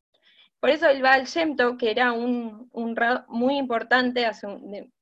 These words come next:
hace muchos años, explica que esta perashá,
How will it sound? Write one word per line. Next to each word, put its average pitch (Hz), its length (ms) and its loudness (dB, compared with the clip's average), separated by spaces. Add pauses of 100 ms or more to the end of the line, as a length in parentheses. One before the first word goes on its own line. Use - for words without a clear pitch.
hace 190 320 -10
muchos 233 400 -6
años, 262 380 -2 (400)
explica 285 580 0
que 285 320 -4
esta 302 300 0
perashá, 262 580 0